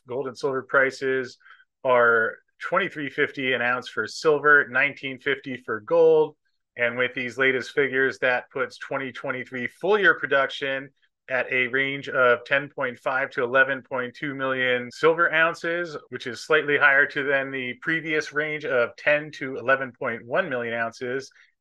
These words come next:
And on the gold side, the range is now estimated at a hundred ninety thousand to two hundred one thousand, compared to two hundred seventy-seven to three hundred ten thousand, with total production expected to be between twenty-six point two to twenty-seven point eight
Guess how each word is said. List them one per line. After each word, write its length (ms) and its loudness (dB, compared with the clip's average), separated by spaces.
And 180 6
on 200 4
the 100 0
gold 300 2
side, 380 4
the 120 -12
range 640 -8
is 240 -6
now 220 4
estimated 560 0
at 40 -4
a 60 -4
hundred 400 -4
ninety 480 -2
thousand 460 -4
to 80 -10
two 160 -8
hundred 220 -6
one 180 0
thousand, 500 4
compared 460 -2
to 100 -12
two 160 -12
hundred 240 -6
seventy-seven 680 -2
to 100 -10
three 200 -10
hundred 300 -6
ten 260 -4
thousand, 600 -2
with 340 2
total 260 4
production 760 2
expected 460 -2
to 60 -16
be 120 -4
between 460 -8
twenty-six 720 -8
point 280 -4
two 220 -10
to 120 -14
twenty-seven 540 -4
point 240 -4
eight 320 -2